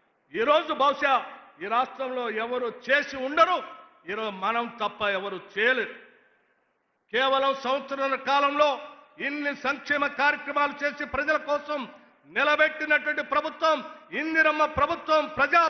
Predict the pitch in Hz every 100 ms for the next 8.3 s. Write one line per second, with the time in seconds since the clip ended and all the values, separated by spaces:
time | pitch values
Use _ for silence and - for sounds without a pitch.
0 | 320 311 302 302 285 254 - - - 247
1 | 262 240 - 226 269 294 285 269 - 247
2 | 254 226 - 254 285 269 269 247 226 233
3 | 233 233 233 170 - _ - 180 214 208
4 | 190 - 233 - 240 226 226 214 - 220
5 | 240 302 349 - - - _ _ 185 208
6 | 226 214 196 147 - 214 247 247 226 202
7 | 196 - 302 302 - - - - _ 202
8 | 247 -